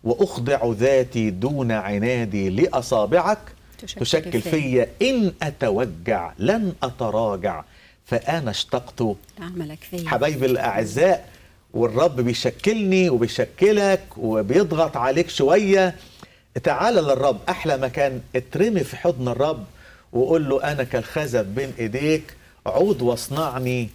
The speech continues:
Speaker 2: وعاء
Speaker 1: وعاء آخر"،
Speaker 2: آخر.
Speaker 1: وهتلاقي
Speaker 2: نستمع
Speaker 1: الإيدين
Speaker 2: فيها.
Speaker 1: والأذرع الأبدية محوطك.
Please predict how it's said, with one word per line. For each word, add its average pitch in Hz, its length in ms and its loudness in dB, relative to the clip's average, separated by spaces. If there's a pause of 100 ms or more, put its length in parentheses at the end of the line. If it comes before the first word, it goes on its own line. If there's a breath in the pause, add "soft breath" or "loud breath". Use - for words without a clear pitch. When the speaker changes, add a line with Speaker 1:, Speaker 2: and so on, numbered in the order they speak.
Speaker 2:
وعاء - 220 2
Speaker 1:
وعاء 165 260 0
آخر"، 131 400 2
Speaker 2:
آخر. 113 180 -4 (240)
Speaker 1:
وهتلاقي 120 720 -2
Speaker 2:
نستمع - 260 -8
Speaker 1:
الإيدين 151 520 0
Speaker 2:
فيها. 131 100 -8 (100)
Speaker 1:
والأذرع 113 520 -2
الأبدية 98 760 -2 (320 soft breath)
محوطك. - 460 -10